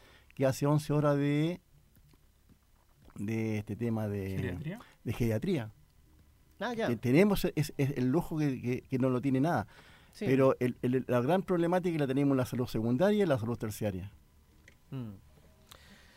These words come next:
Speaker 3: Y, bueno, un tema porque lo-, los geriatras en nuestro país creo que son como cien y algo, ¿no?
Speaker 1: Ciento dos.
Speaker 2: Son
Speaker 3: Ciento dos.
Speaker 2: poquitos,
Speaker 3: Y
Speaker 2: mm,
Speaker 3: tener uno
Speaker 2: sí.
Speaker 3: acá en la comuna no deja de ser algo importante.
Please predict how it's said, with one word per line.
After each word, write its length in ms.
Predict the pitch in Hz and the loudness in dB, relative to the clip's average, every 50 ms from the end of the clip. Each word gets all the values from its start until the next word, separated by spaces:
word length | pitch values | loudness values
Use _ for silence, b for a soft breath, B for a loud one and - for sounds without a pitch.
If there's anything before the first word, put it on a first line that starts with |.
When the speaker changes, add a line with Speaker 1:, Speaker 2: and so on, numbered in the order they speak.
| B B B B - | B B B B -4
Speaker 3:
Y, 500 | 165 156 156 156 151 151 156 156 156 160 - | -2 0 0 0 0 -2 -2 -4 -4 -6 -8
bueno, 240 | 156 165 220 220 185 | -4 -2 0 0 0
un 80 | 156 | 0
tema 240 | - - 220 262 254 | 0 2 2 2 0
porque 320 | 202 180 - - 160 156 | -2 -4 -4 -2 -2 0
lo-, 260 | 147 143 143 139 139 139 | 0 2 0 0 0 0
los 180 | 139 139 131 - | 0 -2 -2 -2
geriatras 500 | - 151 139 151 170 180 - 196 175 165 | -2 -2 0 2 2 0 0 0 0 0
en 60 | 165 | 0
nuestro 360 | 170 170 - - 151 156 147 | 0 -2 -4 -2 -2 -2 0
país 220 | 135 156 160 170 - | 2 0 0 0 -2
creo 280 | - 170 175 180 165 | -4 -4 -2 -2 -2
que 80 | 147 156 | -4 -6
son 180 | 147 - 175 160 | -6 -6 -6 -6
como 240 | - 160 147 143 | -4 -4 -4 -4
cien 320 | 139 - - 185 190 196 180 | -4 -4 0 2 2 2 2
y 100 | 165 190 | 0 2
algo, 280 | 220 220 160 127 120 | 0 0 0 -2 -2
¿no? 60 | 120 143 | 2 4
Speaker 1:
Ciento 320 | 151 147 151 147 - 143 | 6 6 6 6 6 6
dos. 200 | 139 120 113 110 | 6 6 4 2
Speaker 2:
Son 300 | - - - - - - | 0 -4 -6 -12 -8 -6
Speaker 3:
Ciento 200 | - 170 165 - | -6 -6 -4 -2
dos. 260 | 131 190 190 170 131 | -2 0 0 0 -2
Speaker 2:
poquitos, 220 | 120 120 - 127 135 | -4 -8 -10 -8 -8
Speaker 3:
Y 60 | 135 | -4
Speaker 2:
mm, 40 | 117 | -4
Speaker 3:
tener 260 | 151 156 175 185 190 | -2 -2 -2 -2 -2
uno 140 | 190 185 180 | -2 -2 -2
Speaker 2:
sí. 40 | |
Speaker 3:
acá 80 | 160 180 | 0 0
en 80 | 180 175 | 0 0
la 100 | 165 160 | 0 0
comuna 320 | 151 156 180 202 196 190 | -2 -2 -2 0 0 0
no 100 | 165 156 | 0 0
deja 200 | 165 170 - 175 | -2 -2 -2 -4
de 40 | 160 | -6
ser 180 | - - 196 180 | -4 0 0 0
algo 320 | 160 151 165 156 156 156 | 0 0 -2 -2 -2 -2
importante. 640 | 156 - 170 160 - - 180 135 110 - - 107 | -4 -6 -8 -6 -2 -2 -2 -2 -2 -10 -18 -20